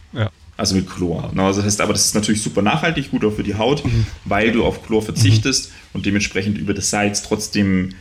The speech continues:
Speaker 2: das brauchst du bei dem Pool, bei dem stehenden Gewässer, was du ja nur ab und zu wechselst,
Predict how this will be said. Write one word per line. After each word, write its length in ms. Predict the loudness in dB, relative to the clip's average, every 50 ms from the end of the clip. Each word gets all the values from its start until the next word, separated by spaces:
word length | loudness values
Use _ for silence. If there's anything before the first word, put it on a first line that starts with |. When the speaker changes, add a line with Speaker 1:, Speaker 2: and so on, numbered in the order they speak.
| -8 -6
Speaker 2:
das 100 | -6 -4
brauchst 320 | 0 0 0 0 0 0
du 60 | 0 2
bei 80 | 2
dem 140 | 2 2 0
Pool, 300 | -2 -2 0 0 0 2
bei 120 | 2 0
dem 140 | 0 0 0
stehenden 340 | 0 0 0 2 2 2 0
Gewässer, 400 | 0 0 2 2 2 2 0 0
was 140 | 0 -2 -4
du 100 | -4 -4
ja 100 | -4 -4 -6 -8 -12 -12 -12
nur 140 | -12 -10 -10
ab 140 | -10 -8 -8
und 100 | -8 -6
zu 200 | -4 -2 0 0
wechselst, 460 | 0 0 -2 -4 -4 -4 -6 -4